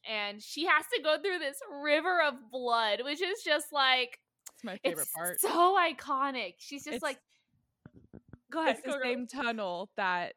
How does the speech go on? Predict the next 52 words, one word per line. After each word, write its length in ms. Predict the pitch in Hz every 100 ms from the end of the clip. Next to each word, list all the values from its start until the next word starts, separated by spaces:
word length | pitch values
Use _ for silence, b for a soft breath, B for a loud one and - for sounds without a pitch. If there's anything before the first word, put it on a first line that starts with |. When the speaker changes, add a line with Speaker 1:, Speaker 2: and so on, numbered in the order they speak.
| _
Speaker 2:
where 180 | 202 208
they, 140 | 202 196
like, 180 | 202 208
lose 360 | 202 208 202
the, 320 | - 185 127 -
the 300 | 190 175 160 -
ability 360 | 175 196 190
to 100 | 170
hear 300 | 180 220 202 190
things. 640 | 170 170 107 190 - - _ _ _ _ -
Speaker 1:
Yeah. 180 | 220 190
Speaker 2:
And 440 | 208 175 175 190 170 -
as 140 | 226 -
soon 100 | 240
as 80 | 240
she, 120 | 240
like, 140 | 196 185
looks 580 | 208 214 - - - _ 208
down, 440 | 214 196 202 170 175
t-, 80 | -
'cause 120 | 233
she's 160 | 226 202
like, 160 | 190 -
"Oh 80 | 190
my 100 | 175
God, 140 | 165
this 160 | 175 -
is, 80 | 170
like, 180 | 160 165
way 140 | 156
darker 340 | 165 156 - 143
than 220 | 147 165
the 80 | 175
water 320 | 175 170 170
before," 760 | 170 180 220 285 247 180 190 226 _ _ _ _
she 180 | - 247
looks 220 | 214 208 -
down, 420 | 202 220 196 185
and 140 | 220
then 100 | 196
hands 400 | 196 160 196 196 -
start 220 | 156 -
popping 360 | 165 139 139 120
up 240 | 117 - 220 -
and 140 | 214
grabbing 440 | 185 185 185 185 190
Speaker 1:
<gasps> 20 |
Speaker 2:
her. 360 | 170 120 185 214
Speaker 1:
Yeah. 320 | 214 208 196
Speaker 2:
And 100 | 190
so 180 | - 208
she's 280 | - 220 185